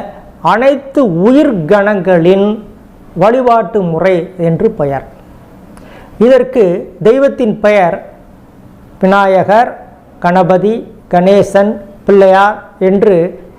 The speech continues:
பல பெயரிட்டு நாம் அழைக்கின்றோம். இதனை ஆங்கிலத்தில் காஸ்மிக் எக் என்று குறிப்பிடுவது பொருத்தமாக உள்ளது.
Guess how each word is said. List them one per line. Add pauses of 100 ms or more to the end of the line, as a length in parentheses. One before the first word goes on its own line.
(160)
பல
பெயரிட்டு (280)
நாம்
அழைக்கின்றோம். (540)
இதனை (260)
ஆங்கிலத்தில் (680)
காஸ்மிக் (200)
எக் (440)
என்று (360)
குறிப்பிடுவது (440)
பொருத்தமாக (100)
உள்ளது.